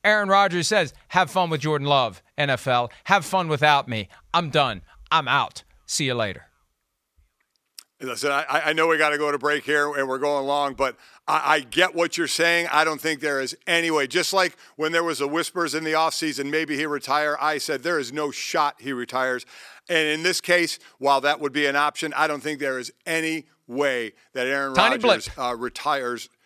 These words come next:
Speaker 2: Uh, a tiny blip could be, but I think he'll be in uniform the rest of the year for the Packers.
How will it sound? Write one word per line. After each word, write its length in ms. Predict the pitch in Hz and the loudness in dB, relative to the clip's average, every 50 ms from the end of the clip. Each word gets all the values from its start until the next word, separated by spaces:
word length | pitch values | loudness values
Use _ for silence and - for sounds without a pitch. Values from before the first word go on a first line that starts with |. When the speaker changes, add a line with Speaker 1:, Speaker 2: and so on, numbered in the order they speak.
| _ _ _ _ | _ _ _ _
Speaker 2:
Uh, 160 | 143 135 131 135 135 | -4 -2 -2 -2 -6
a 20 | |
tiny 320 | - - 160 175 190 190 | -4 0 2 2 2 2
blip 280 | 180 123 165 185 165 - | -2 0 0 0 -2 0
could 200 | - 185 180 151 | 0 0 0 2
be, 160 | 131 175 160 147 | 2 2 2 2
but 140 | 131 139 | 4 4
I 100 | 143 151 | 4 4
think 240 | 147 - 160 156 131 - | 2 0 -4 -6 -4 -2
he'll 140 | 151 156 | -2 -2
be 220 | 139 143 147 147 139 | 0 0 -2 -2 -2
in 80 | 139 | -2
uniform 460 | 143 143 143 131 - - 135 127 120 117 | -2 -2 -4 -4 -6 -6 -6 -6 -6 -4
the 80 | 120 | -2
rest 220 | 127 123 117 - 135 | -2 -2 -4 -4 -8
of 60 | 123 | -6
the 60 | 120 | -6
year 160 | 120 120 110 | -6 -6 -6
for 120 | - - 117 | -8 -10 -14
the 80 | 107 | -12
Packers. 540 | - 113 110 98 - - 101 95 - - - | -10 -8 -8 -8 -10 -14 -18 -20 -20 -20 -20